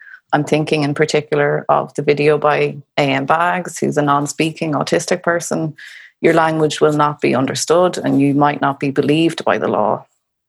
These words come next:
So to me, I suppose art is, it sounds maybe very simplistic,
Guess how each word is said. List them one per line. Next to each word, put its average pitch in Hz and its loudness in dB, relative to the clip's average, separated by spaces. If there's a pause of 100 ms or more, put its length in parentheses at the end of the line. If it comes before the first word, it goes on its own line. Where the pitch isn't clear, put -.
(680)
So 170 2
to 175 -2
me, 170 0 (140)
I 165 2
suppose 151 0 (100)
art 156 -2
is, 147 -2 (1500)
it 170 0
sounds 175 0 (140)
maybe 156 2
very 147 4
simplistic, - 0